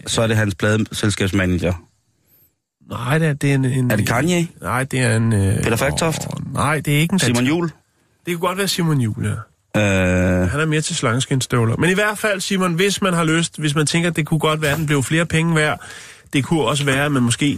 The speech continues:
Speaker 2: altså, måske synes, det er for svært og for ikke så interessant med pilleglas, jamen, så kan man jo starte en boomerangsamling.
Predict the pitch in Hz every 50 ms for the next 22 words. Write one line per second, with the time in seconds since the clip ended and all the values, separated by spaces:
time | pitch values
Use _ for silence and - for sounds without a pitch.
0 | - - 113 123 - 127 110 101 87 80 78 87 82 82 85 85 50 50 50 -
1 | - - 85 110 117 - 131 123 123 - 143 - 147 143 - 139 123 - 147 160
2 | 180 190 190 185 170 139 120 - 139 131 120 113 110 98 87 - - 156 185 180
3 | 196 - - 143 123 - 131 120 - 151 127 98 135 139 131 123 120 110 113 160
4 | 185 214 233 - 160 151 147 143 147 135 - 151 147 - 170 165 151 147 139 -
5 | 147 139 147 165 175 165 - 170 170 170 160 160 175 214 220 202 208 170 139 131
6 | 120 113 104 104